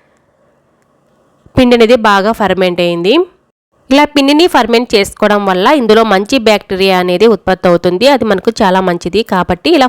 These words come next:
ఫర్మెంట్ చేసుకోవాలి. అప్పటికప్పుడే కూడా చేసుకోవచ్చు. ఇప్పుడు పైనుంచి కొద్దిగా సాల్ట్ వేసుకొని సాల్ట్ కరిగేంత వరకు కొద్దిగా నీళ్లు చల్లేసుకొని పిండి మొత్తాన్ని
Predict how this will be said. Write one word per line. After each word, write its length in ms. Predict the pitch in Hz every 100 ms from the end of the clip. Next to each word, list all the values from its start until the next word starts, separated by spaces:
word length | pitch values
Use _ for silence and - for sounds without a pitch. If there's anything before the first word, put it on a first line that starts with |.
| 214
ఫర్మెంట్ 320 | 170 180 190 175
చేసుకోవాలి. 460 | 160 - 175 240 247
అప్పటికప్పుడే 540 | - 233 233 226 254 247
కూడా 120 | 262 262
చేసుకోవచ్చు. 640 | 196 - 202 185 175 233 370 466 _ _ _ _ _ _ _ _ _ _ 302
ఇప్పుడు 180 | 277 311
పైనుంచి 400 | 269 240 240 233 349
కొద్దిగా 360 | 254 202 214 226 226
సాల్ట్ 280 | 185 190 190
వేసుకొని 460 | 185 180 180 208 254 311
సాల్ట్ 400 | 233 202 262 277 240
కరిగేంత 380 | 202 185 185 185
వరకు 160 | 180 262
కొద్దిగా 360 | 226 208 240 247 208
నీళ్లు 220 | 185 196 185
చల్లేసుకొని 580 | 170 175 170 - 196 285 -
పిండి 220 | 214 214
మొత్తాన్ని 380 | 190 - 175 214